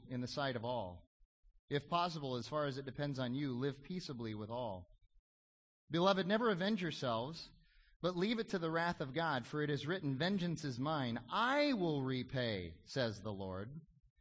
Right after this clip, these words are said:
To the contrary, if your enemy is hungry, feed him. If he's thirsty,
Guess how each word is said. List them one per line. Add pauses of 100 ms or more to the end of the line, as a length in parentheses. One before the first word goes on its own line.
(240)
To
the
contrary,
if
your
enemy
is
hungry,
feed
him.
If
he's
thirsty,